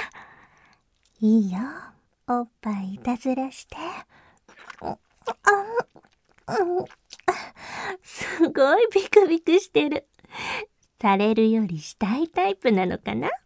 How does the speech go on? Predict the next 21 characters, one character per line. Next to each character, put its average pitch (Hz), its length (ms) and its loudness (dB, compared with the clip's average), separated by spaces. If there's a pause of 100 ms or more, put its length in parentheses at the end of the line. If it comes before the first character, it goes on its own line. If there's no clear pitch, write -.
(4000)
い 262 220 0
い 220 120 -8
よ。 233 80 -2 (800)
お 277 140 -4
っ 277 60 -6 (100)
ぱ 226 160 -4
い 214 140 -4
も 233 120 -4
ギ 311 160 -6
ュ 330 40 -2
ッ - 20 -2 (480)
て 330 160 0
し - 100 -8
て、 - 140 -4 (600)
い 240 120 -6
じ - 160 -10
っ 277 60 -8
て - 260 -6
み 254 140 -4
て。 - 180 -12 (920)
あ、 - 120 -14